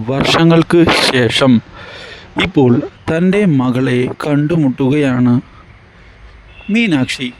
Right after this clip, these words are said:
മാത്രവുമല്ല, ഇതോടെ മീനാക്ഷി വളരെയധികം സന്തോഷിക്കുകയും ചെയ്യുന്നു. ഇതിനിടയിലാണ് ജയയുടെ മക്കൾ ഇപ്പോൾ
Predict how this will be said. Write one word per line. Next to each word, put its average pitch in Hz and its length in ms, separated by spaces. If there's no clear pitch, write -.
മാത്രവുമല്ല, 170 640
ഇതോടെ 196 320
മീനാക്ഷി 185 560
വളരെയധികം 175 720
സന്തോഷിക്കുകയും 127 840
ചെയ്യുന്നു. 123 320
ഇതിനിടയിലാണ് 196 800
ജയയുടെ 160 500
മക്കൾ 123 320
ഇപ്പോൾ 143 300